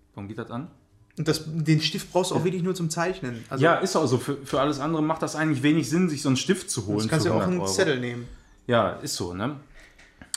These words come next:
Speaker 1: Ja, und, ähm, aber, äh, ich stand halt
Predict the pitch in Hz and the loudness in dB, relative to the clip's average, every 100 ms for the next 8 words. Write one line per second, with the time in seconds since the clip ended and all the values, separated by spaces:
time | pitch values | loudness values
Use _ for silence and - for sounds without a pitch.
0 | - - 120 98 120 107 101 117 107 104 | -6 2 4 4 0 -4 -4 -4 -2 -2
1 | 104 127 - - _ _ _ - - - | -4 -8 -16 -20 _ _ _ -20 -10 2
2 | 127 156 160 143 139 143 131 - 104 101 | 4 6 4 2 -10 -12 -12 -16 -18 -18
3 | - - 147 127 127 135 147 160 156 151 | -20 -8 -2 -2 -2 0 2 2 4 4
4 | 151 - | 4 0